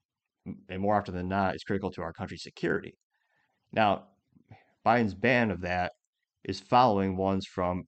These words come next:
states who have also banned it on their government devices in Iowa, Al-,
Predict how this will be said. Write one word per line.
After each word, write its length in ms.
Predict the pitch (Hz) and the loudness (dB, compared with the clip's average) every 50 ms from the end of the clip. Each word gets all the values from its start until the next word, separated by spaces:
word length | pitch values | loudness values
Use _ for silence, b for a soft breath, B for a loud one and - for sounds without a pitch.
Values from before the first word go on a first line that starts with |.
| - - _ | -14 -20 _
states 380 | - - - 135 143 131 117 - | -16 -6 -2 0 0 0 0 -2
who 60 | 95 | -6
have 100 | 90 80 | -4 2
also 260 | 87 113 120 - 110 | 2 2 2 2 -2
banned 260 | 87 90 90 87 90 | -4 -4 -4 -4 -6
it 60 | 90 85 | -6 -6
on 100 | 90 87 | -6 -6
their 120 | 85 87 | -6 -6
government 280 | 85 90 87 90 90 87 | -4 -4 -4 -4 -6 -6
devices 380 | 92 92 90 85 98 90 - - | -6 -6 -6 -6 -8 -10 -10 -8
in 200 | 92 92 90 87 - - | -8 -6 -6 -8 -8 -6
Iowa, 380 | 95 101 104 117 123 120 120 - | -2 -2 0 0 0 0 0 -2
Al-, 140 | - - | -4 -8